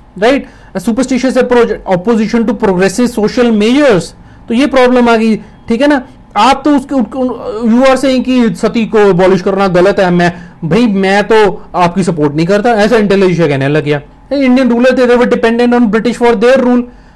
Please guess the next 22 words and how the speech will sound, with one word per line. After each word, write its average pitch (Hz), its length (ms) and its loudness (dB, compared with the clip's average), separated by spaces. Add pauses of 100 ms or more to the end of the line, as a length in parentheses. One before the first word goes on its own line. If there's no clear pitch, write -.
(100)
ये 185 100 4
भी 214 120 2
अगली 214 220 2
बात 202 200 2
थी। 208 220 -10 (260)
ठीक 240 120 -2
है 311 160 2
जी, 262 100 0 (260)
अब 190 100 0
आगे 165 220 2
देखते 170 240 -2
हैं। - 120 -20
तो 180 80 -2
बात 180 260 0
करेंगे 202 300 0
कि 202 80 -4
ये 220 220 -4
end 180 140 0
of 185 140 2
revolt 175 320 0
कैसे 156 280 0
हुआ। 120 300 -4